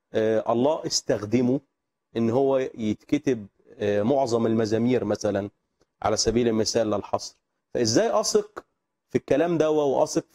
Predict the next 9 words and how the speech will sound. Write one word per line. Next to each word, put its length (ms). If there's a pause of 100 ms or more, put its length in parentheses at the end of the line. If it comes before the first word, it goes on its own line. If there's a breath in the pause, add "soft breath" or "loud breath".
(120)
في 40
الكتاب 560
دوا 320 (720)
وهو 400
بيستخدم 840 (240)
ناس 280
ليهم 200
سقطاتهم 580
وعيوبهم؟ 440